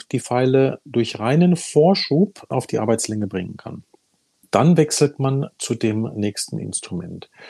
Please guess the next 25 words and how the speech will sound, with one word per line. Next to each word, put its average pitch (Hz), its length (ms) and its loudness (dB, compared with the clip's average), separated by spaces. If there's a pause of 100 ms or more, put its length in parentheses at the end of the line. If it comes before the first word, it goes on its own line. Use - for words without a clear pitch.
(400)
Sollte 151 440 4
es 185 280 2
so 160 180 4
sein, 143 420 0
dass - 220 -8
das - 460 -2
Sechser-Instrument 131 960 0
sich - 240 -4
nicht 175 180 2
auf 165 160 2
Arbeitslänge 139 720 2
bringen 123 360 2
lässt, - 460 -6
wenn 98 120 2
es 95 100 -4
nicht 147 160 0
das 156 120 2
erste 131 300 2
Instrument 113 480 -2
ist, 107 100 -10
was 98 120 -6
auf 90 140 -8 (160)
Arbeitslänge 98 640 -2
kommt, 190 420 0 (720)
dann 143 320 4